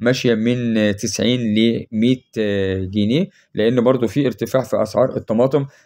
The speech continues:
لكن مش واصلة للمية وستين ومية وسبعين زي ال-،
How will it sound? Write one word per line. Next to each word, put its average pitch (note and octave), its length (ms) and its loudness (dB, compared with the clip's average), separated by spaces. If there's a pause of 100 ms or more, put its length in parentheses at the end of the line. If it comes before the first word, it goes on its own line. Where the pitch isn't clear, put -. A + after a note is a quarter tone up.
(100)
لكن B2+ 400 2
مش A#2 160 -4
واصلة D#3 480 2
للمية B2 680 2
وستين C3 400 -2
ومية B2 260 0
وسبعين A#2 480 2 (280)
زي A#2 580 4
ال-، G2+ 880 4